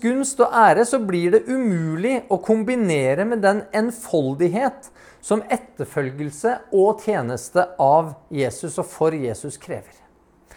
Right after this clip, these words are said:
Og dersom man vil fastholde sin egen ære, opprettholde et rykte som intelligent og smart, så vil det skje en av to ting. For motstanden fra verden, den vil bare øke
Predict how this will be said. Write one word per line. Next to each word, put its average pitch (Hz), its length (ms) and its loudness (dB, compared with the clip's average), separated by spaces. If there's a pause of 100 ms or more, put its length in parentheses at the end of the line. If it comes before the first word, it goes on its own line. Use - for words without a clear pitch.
(640)
Og 269 80 0
dersom 262 320 6
man 262 220 6
vil 339 180 4
fastholde 220 640 4
sin 240 180 0
egen 190 240 2
ære, 220 560 6
opprettholde 185 800 6
et 226 160 0
rykte 233 400 -2
som 175 160 0
intelligent 135 880 0
og 226 120 0
smart, 285 580 2 (500)
så - 280 0
vil 240 180 0
det 277 100 0
skje 233 220 2 (100)
en 202 160 2
av 226 80 -6
to 233 160 -2
ting. 262 380 -2 (640)
For 240 300 10
motstanden 196 760 2
fra 247 160 2
verden, 214 480 4
den 226 240 4
vil 233 160 0
bare 220 300 4 (100)
øke 254 540 2